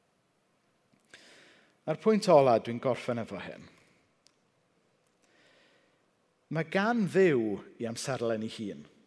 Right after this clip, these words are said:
Chybod, dydy, dydy gwneud apwyntiad gyda Duw ddim fel wneud apwyntiad efo'r deintydd, chybod. Yn sicr ddim fel wneud apwyntiad efo deintydd ni,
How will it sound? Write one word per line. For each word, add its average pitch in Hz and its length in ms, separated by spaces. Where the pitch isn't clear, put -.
Chybod, 208 320
dydy, 190 260
dydy 220 280
gwneud 233 460
apwyntiad 156 720
gyda 147 260
Duw 110 460
ddim 185 480
fel 160 240
wneud 143 300
apwyntiad 127 500
efo'r 113 220
deintydd, 113 600
chybod. 78 320
Yn 123 80
sicr 165 420
ddim 147 180
fel 135 160
wneud 131 200
apwyntiad 123 420
efo 113 160
deintydd 113 460
ni, 92 120